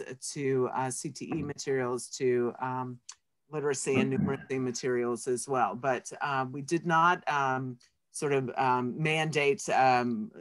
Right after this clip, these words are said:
Speaker 1: you know, a particular amount of, uh, printed materials. And I think that's a lesson, uh, learned moving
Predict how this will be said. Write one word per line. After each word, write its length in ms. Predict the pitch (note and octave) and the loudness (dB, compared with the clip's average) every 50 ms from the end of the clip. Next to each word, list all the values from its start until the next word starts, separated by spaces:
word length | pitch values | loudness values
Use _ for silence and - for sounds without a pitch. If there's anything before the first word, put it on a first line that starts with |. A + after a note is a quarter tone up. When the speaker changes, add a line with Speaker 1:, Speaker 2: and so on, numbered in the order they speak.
| D#2+ - | -12 -10
Speaker 1:
you 140 | D3+ D3+ | -8 -6
know, 160 | C3+ B2+ B2+ B2 | -2 0 0 0
a 80 | A#2+ | 0
particular 880 | A#2+ - - E3 - - - G3 F3+ F3 E3+ C#3+ C#3+ C3 C3 B2+ B2 - - | -2 -4 -8 -8 -6 -2 0 0 2 2 2 2 4 4 4 4 2 0 0
amount 680 | - B2 C3 C3 C3+ C#3 C3+ C3 C#3 F3 G3+ - - - _ _ _ _ - - _ - | 0 0 0 0 2 4 4 4 4 4 0 -2 -6 -14 _ _ _ _ -20 -12 _ 0
of, 320 | D3 C#3+ C3+ C3+ C3 B2+ | 4 6 6 6 4 4
uh, 200 | B2+ - C#3 C3+ | 4 4 4 2
printed 420 | C3 - D#3+ C#3+ B2+ - C#3 A#2 | 2 -2 -6 -6 -2 -2 -2 -2
materials. 560 | B2+ C3 A#2+ - D3+ C#3+ D3+ F#3 G#3+ G#3 G3+ G#3+ | -2 -2 -4 -2 -2 0 0 0 0 0 -2 -2
And 100 | E3+ D#3 | -2 -2
I 100 | C#3+ C#3+ | -4 -6
think 240 | - - C#3+ C3+ | -6 -10 -10 -8
that's 240 | - C#3+ C3 - - | -4 -4 -4 -4 -4
a 60 | C3 | -4
lesson, 520 | B2+ A#2+ A#2+ A#2+ - - B2 A#2+ B2 A2+ - - | -4 -2 -4 -4 -6 -6 -6 -4 -4 -6 -6 -6
uh, 240 | B2+ B2 A#2 A#2 A#2 | -6 -6 -6 -6 -6
learned 320 | A#2 A#2+ B2 B2 B2+ B2 B2 | -8 -8 -8 -10 -10 -12 -12
moving 320 | A#2+ A#2 A#2+ A2 A#2+ B2 | -12 -12 -12 -12 -14 -16